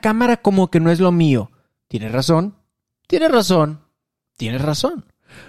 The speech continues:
Porque, ¿qué crees? Los seres humanos no buscamos ser corregidos,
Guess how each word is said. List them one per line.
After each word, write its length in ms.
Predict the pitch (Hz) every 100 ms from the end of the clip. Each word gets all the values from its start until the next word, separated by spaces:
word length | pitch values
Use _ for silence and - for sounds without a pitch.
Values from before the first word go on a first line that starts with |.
| -
Porque, 320 | - 311 302 277
¿qué 260 | 370 359 -
crees? 480 | 277 170 123 - - -
Los 180 | 208 214
seres 380 | 240 277 330 -
humanos 540 | 156 180 180 156 151
no 100 | 202
buscamos 460 | 247 - 233 233 -
ser 180 | 208
corregidos, 720 | - 202 131 - 190 165 -